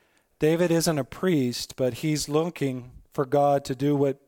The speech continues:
Aaron prayed in the book of Numbers, to lift up the light of your face upon us, O Yahweh, to show us your favor. And then David says this in verse seven.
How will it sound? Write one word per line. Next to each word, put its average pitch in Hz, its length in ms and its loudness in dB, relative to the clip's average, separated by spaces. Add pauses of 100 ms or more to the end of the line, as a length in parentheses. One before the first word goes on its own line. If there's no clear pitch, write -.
(100)
Aaron 147 320 0
prayed 151 440 2
in 117 80 -6
the 127 60 -8
book 117 180 -6
of 135 100 -14
Numbers, 135 440 -4
to 107 240 -16 (600)
lift 139 240 -2
up 156 140 0
the 151 80 0
light 143 240 2
of 139 80 -4
your 139 80 0
face 139 340 -2
upon 139 300 -4
us, 110 180 -6
O 113 80 -6
Yahweh, 107 440 -6
to 110 120 -14
show 147 340 0
us - 180 -6
your 127 80 -8
favor. 123 580 -8 (3250)
And 131 120 -6
then 147 120 0
David 151 240 0
says 139 220 0
this 139 240 0
in 131 80 -6
verse 131 160 -2
seven. 131 400 -4